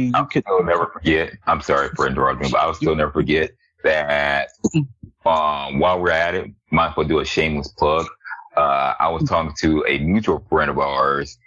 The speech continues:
Speaker 2: and she was telling me how, yeah, essentially, uh, isn't three D printing like alchemy in
Speaker 1: Alchemy,
Speaker 2: a sense?
Speaker 1: it is.
Speaker 2: Because
Speaker 1: It is. Manipulation.
Speaker 2: <laughs>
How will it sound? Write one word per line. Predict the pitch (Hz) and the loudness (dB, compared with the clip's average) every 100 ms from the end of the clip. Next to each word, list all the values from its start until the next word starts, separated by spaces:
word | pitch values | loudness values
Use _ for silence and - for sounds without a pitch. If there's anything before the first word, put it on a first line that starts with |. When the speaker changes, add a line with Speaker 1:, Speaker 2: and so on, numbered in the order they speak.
| _ | _
Speaker 2:
and | 73 73 73 71 67 | -2 0 0 -2 -4
she | - 87 | -2 0
was | 76 71 | 0 0
telling | 76 73 71 | 0 0 0
me | 69 | 0
how, | 69 69 67 65 64 64 - _ - | 0 0 0 0 -2 -6 -10 _ -2
yeah, | 80 80 71 | 2 2 0
essentially, | 67 - 80 73 - 73 71 69 69 67 67 67 - - 80 | -4 -2 -2 -2 0 0 2 0 0 0 0 -4 -4 -4 0
uh, | 76 71 67 65 65 62 - - | 0 0 0 0 0 -4 -4 -2
isn't | 110 123 98 - | 0 0 -2 -2
three | 87 98 | 0 2
D | 95 | 0
printing | 92 - 82 85 95 90 90 - - | -2 0 0 0 0 0 -2 -4 0
like | 85 85 | 0 2
alchemy | 73 82 82 87 85 82 | 0 0 -2 0 0 2
in | |
Speaker 1:
Alchemy, | 85 135 131 | 0 0 -2
Speaker 2:
a | 85 | -2
sense? | 85 - | -4 0
Speaker 1:
it | |
is. | 131 | 0
Speaker 2:
Because | 123 78 76 76 78 - - | 2 0 0 -2 -4 -8 0
Speaker 1:
It | 113 | 0
is. | 107 - - - _ _ _ _ | -2 -10 -18 -18 _ _ _ _
Manipulation. | 147 131 104 - - | 0 2 2 0 -2
Speaker 2:
<laughs> | - | -2